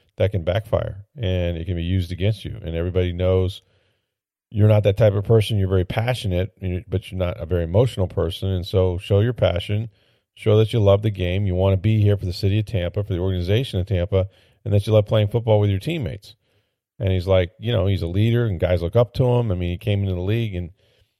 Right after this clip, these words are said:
heck, he was, you know, helped him to a Super Bowl right away. Um, and so, you know, he, he just, he just told him he's been through this. You know, it is, it is a business thing, and sometimes you may feel disrespected,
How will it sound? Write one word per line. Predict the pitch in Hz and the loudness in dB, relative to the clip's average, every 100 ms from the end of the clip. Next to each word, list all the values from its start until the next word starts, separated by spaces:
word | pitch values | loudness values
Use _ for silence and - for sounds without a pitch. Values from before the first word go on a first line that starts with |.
| _ | _
heck, | - 123 | -4 -2
he | 117 | -2
was, | 101 90 - - | -2 -2 -6 -12
you | 104 | -8
know, | 85 85 104 _ _ _ | -6 -8 -12 _ _ _
helped | - 90 - | -2 0 0
him | 104 | 0
to | 117 | 0
a | |
Super | 104 170 180 | 0 -2 -4
Bowl | 80 67 90 | -6 -8 -6
right | 107 80 | -2 -2
away. | 76 76 - _ _ _ _ _ | -2 -6 -10 _ _ _ _ _
Um, | - 82 85 82 80 82 78 | -4 -2 0 0 -4 -6 -12
and | - 92 90 | -6 -4 -4
so, | - 92 87 85 85 98 _ _ _ _ _ | 2 4 4 2 -2 -8 _ _ _ _ _
you | - | -2
know, | 95 | 0
he, | 92 127 - | 2 -2 -2
he | 117 | -2
just, | 143 131 104 - - | 0 -4 -4 -10 -6
he | 98 143 | -4 -4
just | 131 104 | -6 -4
told | - 117 104 | 0 2 2
him | 95 90 - _ _ _ _ _ _ _ _ _ _ _ _ _ _ _ | 0 -2 -10 _ _ _ _ _ _ _ _ _ _ _ _ _ _ _
he's | 104 92 | -6 -2
been | 139 151 | 0 0
through | 127 120 | 0 2
this. | 113 104 98 - - _ _ _ _ _ _ _ _ _ | 4 4 2 -6 -20 _ _ _ _ _ _ _ _ _
You | 92 | -4
know, | 90 | 0
it | 92 | 2
is, | 117 | 2
it | 104 | 2
is | 107 113 110 | 2 2 2
a | |
business | 87 107 101 107 101 - | 2 2 2 0 -2 -2
thing, | 101 98 90 | 0 0 -2
and | 90 | -2
sometimes | - 117 123 110 104 95 | -2 0 0 0 0 -4
you | 101 | -2
may | 98 95 | 0 0
feel | - 98 | 0 0
disrespected, | 98 95 82 - 92 101 123 131 | 0 -2 -6 -2 0 0 -4 -6